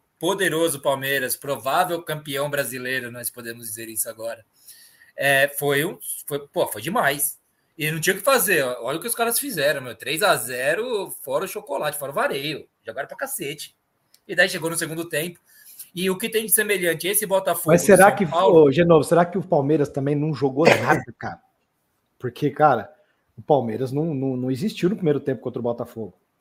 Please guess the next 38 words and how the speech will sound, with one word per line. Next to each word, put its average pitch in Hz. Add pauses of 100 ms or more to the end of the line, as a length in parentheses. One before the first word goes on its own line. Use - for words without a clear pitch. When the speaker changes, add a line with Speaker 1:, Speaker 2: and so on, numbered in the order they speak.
(160)
Speaker 2:
Não 147
marcou, 160
não 170
atacou, 165
não 196
fez 262
nada. 170 (1040)
Nada, 165
Speaker 1:
E, 143
Speaker 2:
nada. 143
Speaker 1:
e - (100)
como 180
também 175
foi 180
contra 185
o -
Flamengo, 175
diga-se 156
de -
passagem, 139
três 143
a 147
zero 127
que 120
tomou, 123
os 120
caras 135
botaram 160
na 208
roda 151
o -
Palmeiras 104
no 107
jogo 101
lá 90
contra 98
o 92
Flamengo. 101